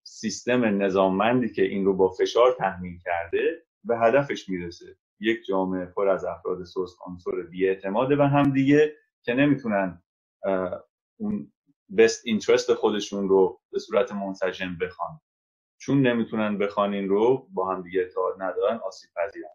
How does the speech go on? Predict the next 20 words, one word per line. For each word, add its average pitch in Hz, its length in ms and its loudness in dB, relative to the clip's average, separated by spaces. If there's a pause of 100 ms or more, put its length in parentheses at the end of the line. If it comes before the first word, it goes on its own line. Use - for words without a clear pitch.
و 87 40 -4
الان 95 520 -6 (260)
یه 107 140 0
جامعهٔ 101 500 2
بزرگ 101 380 2
تبدیل 101 340 2
می‌شه 107 200 -6
به 98 180 2 (100)
افراد 98 360 -4 (140)
بسیار 110 460 4
کوچک 104 360 -10 (180)
بسیار 95 420 -2
آسیب - 260 -14 (100)
پذیر - 360 -20 (400)
که 98 120 -4
همه 98 200 -2
کاری 98 220 0
می‌شه 87 200 -8
باشون. - 260 -12 (2000)
اه، 107 640 2